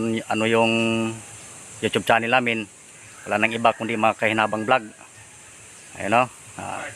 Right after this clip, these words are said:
saka kung sinong gustong magpagawa dyan ng, ano, ng mga, ng mga bangko, comment lang kayo dito sa, ano, sa Facebook. Total, upload rin to sa Facebook, eh. Kukomment, comment lang kayo doon para malaman namin kung taga saan kayo. Basta ilagay nyo lang kung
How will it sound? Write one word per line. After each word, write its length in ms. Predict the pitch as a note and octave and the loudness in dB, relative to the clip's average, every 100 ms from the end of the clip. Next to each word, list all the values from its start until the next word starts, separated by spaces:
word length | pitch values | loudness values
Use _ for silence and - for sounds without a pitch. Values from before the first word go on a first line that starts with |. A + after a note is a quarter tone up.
| - - - - - - | -16 -20 -20 -20 -12 -6
saka 600 | G#2+ C3+ C#3 D3 D3 D3 | 4 8 8 10 8 6
kung 240 | C#3+ C#3+ C#3+ | 2 0 0
sinong 280 | D3+ D3+ D3+ | 2 2 2
gustong 320 | D3 - D3+ | 0 2 4
magpagawa 560 | D3 - C#3+ D3 D3+ | 4 4 6 8 8
dyan 200 | D3 D3 | 6 4
ng, 160 | C#3+ C#3+ | 4 2
ano, 160 | D3 D3 | 2 4
ng 160 | C#3 C#3 | 2 4
mga, 160 | C#3 C3+ C3 | 2 0 -4
ng 140 | C3+ | 0
mga 180 | C#3 C#3+ | 4 6
bangko, 360 | C3+ C#3+ C3+ B2+ - - - - | 6 4 4 2 2 -20 -12 -2
comment 240 | A#2+ C#3 C3 | 2 2 2
lang 80 | D3+ | 2
kayo 160 | D3 D3 | 4 2
dito 240 | D3+ D#3 | 0 0
sa, 160 | C#3+ D3 | 2 2
ano, 160 | D3 | 2
sa 80 | C#3 | 0
Facebook. 320 | - C3 D3 - | -4 -2 -2 0
Total, 320 | C3+ D3+ C#3+ B2+ - - - - - - - - - | 2 2 2 -6 -12 -20 -20 -20 -20 -20 -20 -10 -4
upload 320 | A#2+ C3+ B2 | -2 -2 -4
rin 120 | A#2+ | -6
to 120 | C3 | -6
sa 80 | C#3 | -4
Facebook, 360 | - - C#3 - | -6 -2 -2 0
eh. 80 | A#2 | -4
Kukomment, 560 | - A2 C3 B2+ C3 - | -2 0 4 4 2 -2
comment 240 | C#3 C3+ C3+ | 2 2 2
lang 160 | C3 | 0
kayo 160 | B2+ C3 | 0 2
doon 240 | C3+ B2+ G#2+ - - - - - - - - | 2 0 -2 -16 -18 -20 -20 -18 -18 -16 -2
para 200 | G#2 A2 | 2 4
malaman 400 | A2 A#2 A#2+ A#2+ | 4 4 4 2
namin 200 | A#2+ A2+ | 0 -4
kung 240 | A#2 A#2 A2+ A2+ A2+ A2+ G#2 | -2 -2 -2 -4 -4 -4 -4
taga 200 | G#2 A#2 | 0 0
saan 160 | A#2 | 2
kayo. 160 | A2+ A2+ | 2 0
Basta 280 | A2+ C#3+ C#3+ | 2 2 2
ilagay 280 | C3+ C#3 | 2 2
nyo 160 | D3+ D#3+ | 2 4
lang 160 | D#3 D#3 | 4 2
kung 160 | C3+ | -2